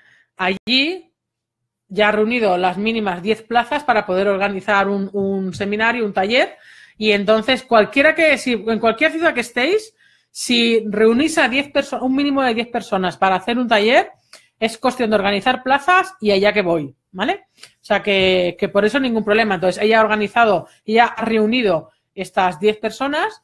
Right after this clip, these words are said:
y entonces, eh, simplemente hemos puesto fecha y en, y en, a mitad de junio me voy a, a León, ¿vale? O sea, que, que también en vuestras manos está.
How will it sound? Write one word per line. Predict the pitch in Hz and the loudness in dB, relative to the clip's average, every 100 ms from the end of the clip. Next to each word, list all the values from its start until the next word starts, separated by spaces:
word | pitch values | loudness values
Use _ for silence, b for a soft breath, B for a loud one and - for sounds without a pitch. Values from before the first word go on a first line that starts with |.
| _ _ - | _ _ -8
y | 208 202 | -2 -2
entonces, | 170 196 220 226 - | 0 2 2 -2 -8
eh, | 190 | -6
simplemente | 208 202 214 214 | -2 0 2 2
hemos | 196 - | 2 0
puesto | 202 - - 214 | -6 -8 -8 -4
fecha | 254 - 311 370 - | -2 0 0 0 -6
y | 214 214 | 0 4
en, | 190 180 175 160 156 - - _ _ _ _ | 4 2 -2 -6 -8 -12 -14 _ _ _ _
y | 208 202 | 0 2
en, | 190 190 175 170 165 160 160 160 160 160 165 156 | 4 4 4 4 2 0 -2 -4 -6 -8 -12 -10
a | 175 | -6
mitad | 190 185 196 | -4 0 0
de | |
junio | 208 240 247 302 262 | 0 0 -2 -2 -2
me | 202 | -2
voy | 180 180 | 2 2
a, | 170 | 2
a | 170 185 | 0 -2
León, | 175 156 160 185 - | 0 -2 -4 -16 -8
¿vale? | 180 | -6
O | 247 | 0
sea, | 214 | -2
que, | 190 180 170 156 b b b b b _ _ _ - | 0 0 0 -4 b b b b b _ _ _ -2
que | 233 214 208 208 - - | 2 4 4 2 -2 0
también | 214 233 | 2 4
en | 277 | 2
vuestras | 269 254 | 0 0
manos | 226 233 220 | 0 0 0
está. | 220 320 311 - | 0 0 0 -6